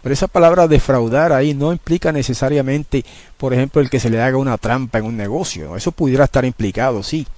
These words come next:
Pero esa palabra implica, este,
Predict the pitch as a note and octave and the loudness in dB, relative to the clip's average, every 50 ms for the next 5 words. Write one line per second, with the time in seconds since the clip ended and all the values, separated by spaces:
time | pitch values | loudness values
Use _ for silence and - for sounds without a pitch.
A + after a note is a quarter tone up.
0 | - - - - - - - - - - B2+ A#2+ A#2+ - - - - F#3+ - - | -16 -18 -20 -20 -20 -20 -18 -6 -2 0 0 2 0 -2 -2 0 0 0 0 2
1 | E3 E3 F3 F#3 F#3 F3+ D#3 - - - C3 C3+ C3 A#2 - - D3 E3+ F#3 - | 2 4 4 4 4 2 2 -2 -2 -4 -2 -2 -2 -2 0 2 2 2 4 4
2 | F3 D#3 - - C3+ C3 B2 - - - B2+ A#2+ A#2 A2 - | 2 2 2 2 2 2 2 0 0 -2 -2 -2 -2 -4 -8